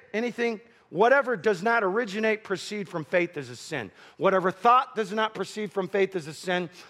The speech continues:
Whatever word does not proceed from faith is a sin." And by trying to scare you, no, I'm trying to convince you you're sinning all the time and don't even know it.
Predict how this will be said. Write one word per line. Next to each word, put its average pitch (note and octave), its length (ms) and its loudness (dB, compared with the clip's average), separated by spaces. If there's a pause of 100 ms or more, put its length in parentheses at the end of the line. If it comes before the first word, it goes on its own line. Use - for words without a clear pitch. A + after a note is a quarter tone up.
Whatever G3+ 400 4
word D4+ 500 4
does A3 220 -2
not A3+ 240 0
proceed F#3+ 400 -8
from E3 140 -8
faith D#3 280 -2
is B2 140 -12
a A#2+ 60 -16
sin." C3+ 340 -8 (240)
And E3+ 100 -2
by G3 120 4
trying A3+ 300 2
to E3 40 -4
scare B3 420 0
you, B3 200 -2 (180)
no, G#3 380 4 (140)
I'm A3 160 2
trying A#3 280 0
to G3 60 0
convince F#3+ 560 -4
you F#3+ 180 -4 (160)
you're A3 180 -2
sinning A3+ 460 0
all F3+ 140 4
the D3+ 80 -2
time F3+ 360 -2
and C#3 120 -8
don't E3+ 220 0
even C#3+ 280 -6
know D3+ 220 0
it. - 380 -16